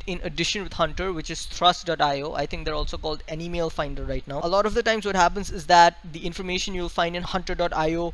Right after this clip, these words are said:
is either not there or it's incorrect. And if you cross-reference it with Thrust or an email finder, uh, it'll either correct it or you'll get updated information. Sometimes you won't get an email from Hunter, but you'll get it on Thrust and vice versa.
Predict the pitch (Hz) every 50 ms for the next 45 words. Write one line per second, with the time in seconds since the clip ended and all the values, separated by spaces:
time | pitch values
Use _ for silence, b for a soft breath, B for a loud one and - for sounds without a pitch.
0 | - - 170 170 165 165 165 160 147 - - - - - 156 160 165 170 175 160
1 | 151 147 156 175 170 - - - 160 156 160 185 240 240 - - 170 156 156 165
2 | 160 - - 156 160 - - 160 165 220 285 - - - - B B B B B
3 | B B B 165 151 160 160 - - 190 185 175 - - - 190 180 175 - -
4 | 180 170 165 - 196 180 - - - 220 - - - 156 170 170 170 165 - -
5 | - - 165 175 240 - - - - - - - 151 147 - 160 160 160 160 180
6 | 180 175 - 185 180 180 208 254 269 - B B B B B B B B - 156
7 | 147 143 - 185 170 175 180 170 170 170 175 165 - - 165 160 175 175 - -
8 | - 202 196 - - 180 175 165 165 165 156 160 175 165 170 170 170 - 160 151
9 | 156 160 160 156 160 160 160 143 - 160 151 151 143 - 143 143 - 175 190 -
10 | 233 233 233 220 160 - 175 160 170 196 214 208 165 139 156 160 165 190 180 -
11 | 175 160 160 165 175 185 - 196 180 165 175 165 165 - 220 233 B B B B
12 | B 160 160 - 190 180 160 147 156 156 165 180 170 165 160 - - 170 196 -
13 | - 185 151 143 143 139 - 160 147 135 131 127 -